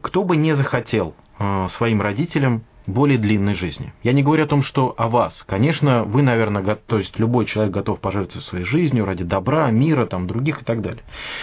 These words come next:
Давайте поговорим вот о реальной ситуации, когда, э, значит,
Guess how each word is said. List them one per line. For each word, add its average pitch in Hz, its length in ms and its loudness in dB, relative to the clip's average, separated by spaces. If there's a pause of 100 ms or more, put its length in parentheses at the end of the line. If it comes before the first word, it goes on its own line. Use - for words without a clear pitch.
(160)
Давайте - 280 -2
поговорим 120 540 2
вот 107 220 -4 (640)
о 98 260 0
реальной 104 380 0
ситуации, 139 500 -2
когда, 123 380 0
э, 104 480 2
значит, 101 340 -4